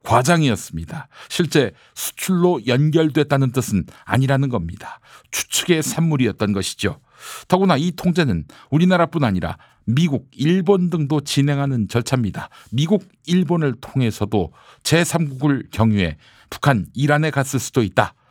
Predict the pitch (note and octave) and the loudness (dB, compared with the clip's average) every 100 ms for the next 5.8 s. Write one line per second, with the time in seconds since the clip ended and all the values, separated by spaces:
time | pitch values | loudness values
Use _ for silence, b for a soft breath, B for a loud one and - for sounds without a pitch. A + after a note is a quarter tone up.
0 | _ - C#3 E3 C3+ G#2 F2+ C#3 G2+ - | _ -2 2 2 2 0 0 -2 -2 -6
1 | - - _ _ _ B B B B B | -14 -18 _ _ _ B B B B B
2 | B B B B _ _ C3 D3+ D#3 D3+ | B B B B _ _ 2 4 4 2
3 | C3 - C3 C3+ C3+ B2 A#2 A2 G2+ F2+ | 0 0 -2 2 2 2 0 2 0 -2
4 | - D#3 A2+ - - E2+ - - - C3 | 0 0 0 -2 -6 -6 -8 -8 -4 -2
5 | - F3 G#2+ G2+ F2+ D#2+ - | 0 0 0 -2 -4 -6 -14